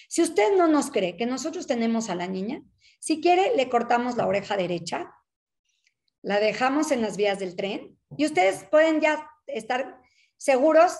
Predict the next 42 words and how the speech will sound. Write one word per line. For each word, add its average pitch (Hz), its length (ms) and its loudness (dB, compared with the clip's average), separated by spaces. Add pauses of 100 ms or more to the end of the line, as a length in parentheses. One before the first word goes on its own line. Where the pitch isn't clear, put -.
(120)
y 240 140 -8
ya 381 200 2 (140)
saben 349 300 2
de 277 100 0
que 233 100 -4
la 220 120 0
niña 269 500 -6 (100)
está 254 600 -2 (200)
con 233 160 0
nosotros". 180 640 -8 (540)
Y 196 120 -10
pues, - 380 -16 (460)
claro, 226 480 0
en 214 140 -8
ese 202 180 -8
momento 196 400 -6
mi 202 120 -8
mamá 196 220 -6
les 220 320 -4 (140)
pidió, 233 400 0
les 208 200 -4
rogó 214 480 -2 (320)
que 226 100 -4
por 214 160 -2
favor 226 340 2
no 254 100 -2
lo 233 80 -4
hicieran. 156 640 -8 (960)
Dijo, 185 280 -6
"No, 262 160 -2
no, 311 120 2
no, 302 240 0 (440)
ya 269 220 2
yo 311 140 4
les 320 180 2
creo 320 280 4
que 277 60 -2
está 254 220 -6
con 262 160 -6
ustedes, 269 380 0
por 190 180 -12
favor, 247 380 -4